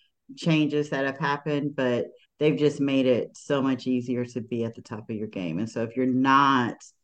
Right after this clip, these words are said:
taking advantage of, um,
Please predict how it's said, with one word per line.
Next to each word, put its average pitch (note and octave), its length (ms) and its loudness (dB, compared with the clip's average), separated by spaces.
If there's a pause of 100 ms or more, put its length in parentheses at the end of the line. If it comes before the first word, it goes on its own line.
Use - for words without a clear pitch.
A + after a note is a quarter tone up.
(280)
taking C3 340 2
advantage B2 580 -2
of, A#2 360 -2 (460)
um, A2+ 520 0